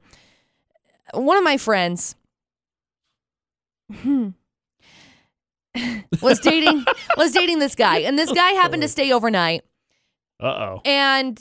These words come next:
Speaker 1: she had to go to work before he did,
Speaker 2: That
Speaker 1: and he,
Speaker 2: hussy.
Speaker 1: he sent her a message and said, "Hey, by the way, I found a picture of one of your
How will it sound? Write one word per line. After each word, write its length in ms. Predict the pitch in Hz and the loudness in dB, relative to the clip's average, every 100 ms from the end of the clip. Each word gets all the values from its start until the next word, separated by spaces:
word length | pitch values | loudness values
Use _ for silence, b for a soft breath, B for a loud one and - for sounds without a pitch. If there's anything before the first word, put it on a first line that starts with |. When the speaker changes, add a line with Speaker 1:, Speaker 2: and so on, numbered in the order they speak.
| - 247 | -14 -8
Speaker 1:
she 240 | - 349 | -2 0
had 140 | 370 | 0
to 60 | 359 | 0
go 100 | 339 | 0
to 80 | 320 | 2
work 220 | 277 254 | 0 0
before 280 | 277 262 247 | -2 0 -2
he 200 | 226 226 | 0 -2
did, 380 | 202 196 190 190 | 2 2 2 0
Speaker 2:
That 80 | |
Speaker 1:
and 160 | 220 214 | -2 -4
he, 180 | 202 277 | -4 -2
Speaker 2:
hussy. 380 | - - - 117 - | -2 -2 -10 -16 -16
Speaker 1:
he 300 | 233 285 302 | -6 -4 -4
sent 280 | - 277 240 | -2 -2 -4
her 320 | 220 226 208 | -2 0 0
a 60 | 185 | 0
message 600 | 233 359 - 202 165 - | -2 -4 -4 -4 -4 -6
and 240 | - 214 | -6 -6
said, 520 | 214 - 180 175 170 208 | -4 -4 -2 -2 -4 -6
"Hey, 580 | 220 294 277 233 233 - _ _ _ _ _ _ - | -4 -2 -2 -2 -8 -14 _ _ _ _ _ _ 0
by 160 | 262 | 0
the 80 | 254 | 2
way, 300 | 262 247 220 | 2 2 0
I 140 | - 247 | 0 0
found 220 | 277 277 | 0 -2
a 40 | |
picture 340 | 320 285 - 254 | -2 -2 -2 -2
of 100 | 226 | 0
one 120 | 233 | 0
of 80 | 208 | 0
your 140 | 214 | -2